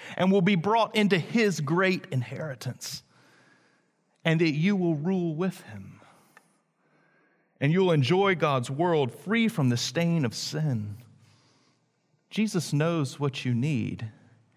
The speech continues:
He gives you every bit of promise in order that you persevere, that you follow after him, no matter what it costs you,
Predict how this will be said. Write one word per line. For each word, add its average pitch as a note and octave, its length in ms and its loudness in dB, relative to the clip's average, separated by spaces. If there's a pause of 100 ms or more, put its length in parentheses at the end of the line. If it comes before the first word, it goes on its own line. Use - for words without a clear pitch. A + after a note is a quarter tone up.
(1000)
He D#3 100 2
gives F3 220 2
you F3 220 0
every F3+ 260 0
bit D#3 280 -2
of B2 200 -4
promise - 880 -4 (560)
in C3+ 140 2
order E3 280 2
that D3 260 -2
you D#3+ 40 -6
persevere, D3 840 -6 (760)
that F3+ 200 0
you F3+ 60 4
follow F3 480 0
after D3+ 400 -4
him, G#2 380 -2 (200)
no F#3 140 4
matter G3+ 300 2
what F#3 340 2
it F3 220 -2
costs - 580 -6
you, F#2 200 -10